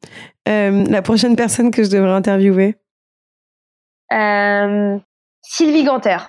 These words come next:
Speaker 2: la cofondatrice de, d'Atelier Cologne, euh, qui, je l'espère, euh, elle vient de finir, euh, son diplôme de naturopathie. Donc, euh, je pense que, tu vois, elle a plein de choses. Et parce qu'en fait, je rebondis, euh, euh,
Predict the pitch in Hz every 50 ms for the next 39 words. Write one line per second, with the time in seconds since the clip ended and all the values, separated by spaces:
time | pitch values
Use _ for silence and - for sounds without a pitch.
0 | _ _ _ _ _ _ _ _ _ _ _ _ _ _ _ _ _ _ _ _
1 | - - - 240 226 - 262 233 214 247 240 233 220 - 262 277 247 220 240 220
2 | 214 208 202 220 214 262 254 247 247 - 240 226 208 202 208 240 247 214 202 -
3 | _ - - - - _ _ - - 214 196 202 190 - 247 240 214 226 233 240
4 | 233 233 - 254 254 247 226 220 202 196 190 185 185 185 190 190 190 190 220 -
5 | - 208 208 214 220 220 208 - - 247 247 247 254 240 220 208 196 190 185 190
6 | 185 180 - 214 202 214 202 - 247 233 220 214 220 214 214 214 247 226 196 214
7 | 202 202 - 247 302 - _ - - 208 214 208 - 208 196 - - 262 269 262
8 | - 240 196 - 247 233 214 196 196 226 220 220 269 277 - _ _ _ _ _
9 | - - 240 277 381 370 - 233 208 - 220 226 214 269 262 226 233 208 240 214
10 | 214 233 240 240 202 247 269 302 359 349 - - - - - - - - - 214
11 | 214 202 196 196 190 - 76 90 - - - -